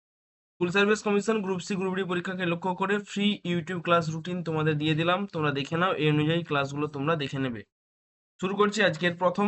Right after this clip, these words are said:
প্রশ্ন দিয়ে। ইলবার্ট বিল কন্ট্রোভার্সি কোন গভর্নর জেনারেল আমলে ঘটেছিল? অপশনগুলো দেখে নিই। অপশন এ লর্ড লিটন, অপশন বি লর্ড রিপন, অপশন সি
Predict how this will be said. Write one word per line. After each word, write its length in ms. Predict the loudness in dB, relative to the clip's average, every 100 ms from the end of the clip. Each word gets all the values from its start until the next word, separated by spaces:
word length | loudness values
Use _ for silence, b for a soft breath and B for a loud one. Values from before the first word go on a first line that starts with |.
| 2
প্রশ্ন 280 | 0 0 0
দিয়ে। 220 | 0 -2 -6 _ _ _ _ _ _
ইলবার্ট 400 | 0 4 4 4
বিল 240 | 0 -4 0
কন্ট্রোভার্সি 720 | 2 2 2 2 2 0 -4 -4 -6
কোন 200 | 2 2 4
গভর্নর 500 | 4 4 4 4 2
জেনারেল 360 | 2 4 4 2
আমলে 340 | 0 2 2 2
ঘটেছিল? 440 | -2 -10 -8 -8 -10 -14 _ _ _
অপশনগুলো 440 | -4 0 0 2 2
দেখে 220 | 0 0
নিই। 160 | 0 -2
অপশন 400 | -2 -4 -2 0
এ 80 | 2
লর্ড 280 | 2 2 4 2
লিটন, 380 | 0 2 2 2 -4 _ _ _
অপশন 300 | -8 -2 -2 0
বি 200 | 0 2
লর্ড 280 | 4 4 4
রিপন, 420 | 0 0 2 2 2 -4 _ _
অপশন 300 | -4 -2 -4
সি 160 | -4